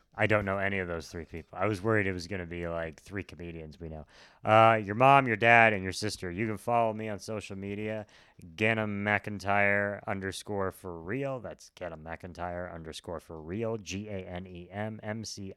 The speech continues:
I N T Y R E underscore for real. F O R E, no, I screwed up. It's G A N E M M C I N T Y R E underscore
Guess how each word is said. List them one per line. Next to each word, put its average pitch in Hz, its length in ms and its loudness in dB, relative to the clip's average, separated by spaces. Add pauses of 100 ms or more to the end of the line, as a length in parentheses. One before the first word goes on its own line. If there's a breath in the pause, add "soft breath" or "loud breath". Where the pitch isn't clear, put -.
(100)
I 104 180 -8
N 87 240 -10
T 120 200 -12
Y 95 340 -4
R 90 180 -2
E 90 300 -10 (320 loud breath)
underscore 104 800 -2 (240 soft breath)
for 110 520 -2
real. 90 400 -2
F 92 280 0
O 95 320 0
R 92 380 2 (120)
E, 92 560 -10
no, 90 220 0 (640)
I 95 80 -6
screwed 104 220 -8
up. 85 140 -6 (420 loud breath)
It's 113 220 0
G 185 300 -2
A 151 200 4
N 127 220 2
E 113 340 -2
M 98 340 0
M 113 240 2
C 117 300 -6
I 101 280 2
N 90 280 -4
T 113 200 -8
Y 104 320 -2
R 90 300 -2
E 87 300 -12
underscore 101 800 -2